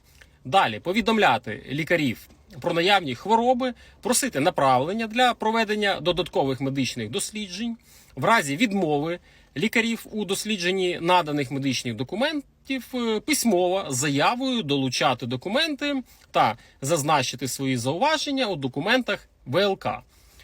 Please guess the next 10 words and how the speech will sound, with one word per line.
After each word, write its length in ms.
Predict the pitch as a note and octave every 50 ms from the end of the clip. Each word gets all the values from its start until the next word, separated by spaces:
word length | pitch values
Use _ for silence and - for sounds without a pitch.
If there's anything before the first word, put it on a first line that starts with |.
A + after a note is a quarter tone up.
| - _ -
Далі, 420 | C3+ C3 G3 F3+ B2+ A2 G2+ G2+ - - _ -
також 380 | F3 - - E4+ D#4 B3+ -
можливо 420 | A3+ A3+ F#3+ G#3+ A3 F#3 C#3+ A#2+ - - _
письмова 680 | - A3+ B3 - - B3 G#3+ D3+ B2 G#2+ A2 A2+ C3+ - - _ _ _ -
скарга 640 | - - - - E3 D3+ C#3 A#2+ A2 A2+ A2 A2+ A2 - _ _ _ _ _ _ _ _ _ _ _ _ -
з 120 | C3 B2+
аргументуванням 760 | F3+ F3+ E3+ F#3+ G#3+ G#3 G3+ - G3+ F#3 D3+ A#2+ A#2+ A#2+ A2 G2+
причин 600 | - - F3+ F#3+ D3 - - A3 B3+ D4 D4 C4+ - - - - - _ _
та 160 | - E3 C#3
підстав 600 | - D3+ C3 - - - G3+ A#3 C4+ C4+ - -